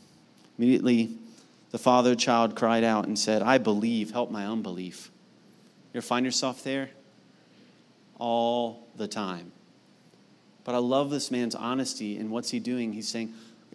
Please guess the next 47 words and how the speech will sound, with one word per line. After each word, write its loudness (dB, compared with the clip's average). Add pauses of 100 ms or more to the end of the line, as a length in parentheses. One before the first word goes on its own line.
(160)
"I -6
believe." 0 (500)
But -6
he -2
calls -2
out 0
and -2
he 0
says, -6
"Help -2
my 0
unbelief." 0
Have -4
you -4
ever -8
done 0
that? -4
Have -20
you 0
asked 2
God 2
to 4
help 2
your 2
unbelief? 0 (1120)
I -16
think -4
there's 2
something 4
there 6
for 0
us. 0
It's, -6 (200)
it's 0
like 4
Jesus, 2 (220)
Jesus 2
saying, 6
"Listen, 4
just 4
talk 6
to 6
me. 4 (340)
I'll 8
help 8
your 10
unbelief. 8